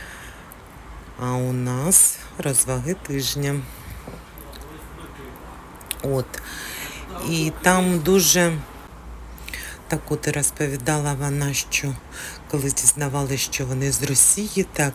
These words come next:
люди їм раділи. Аж прям не можу.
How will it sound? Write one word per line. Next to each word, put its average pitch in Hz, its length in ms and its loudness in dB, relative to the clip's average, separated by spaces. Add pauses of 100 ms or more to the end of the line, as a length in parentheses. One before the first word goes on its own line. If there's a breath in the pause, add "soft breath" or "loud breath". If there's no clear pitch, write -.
люди 139 320 0
їм 135 280 0
раділи. 139 680 0 (1500 loud breath)
Аж - 140 6
прям 147 340 2
не 143 100 0
можу. 143 360 2